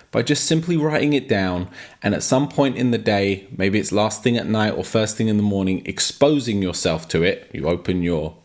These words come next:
diary, you open your app, whatever it is, you see it, and it just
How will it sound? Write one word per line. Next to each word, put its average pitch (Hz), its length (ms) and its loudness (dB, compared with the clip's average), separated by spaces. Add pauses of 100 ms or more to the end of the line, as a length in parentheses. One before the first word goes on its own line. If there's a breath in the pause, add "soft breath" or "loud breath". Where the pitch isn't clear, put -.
(160)
diary, 98 540 2
you 92 200 0
open 82 240 -4
your 78 240 -4
app, - 300 0 (120)
whatever 95 520 0
it 92 100 0
is, 82 420 -2 (640 loud breath)
you 117 200 0
see 170 340 2
it, 98 340 -2
and 110 140 2
it 101 160 -2
just - 260 -4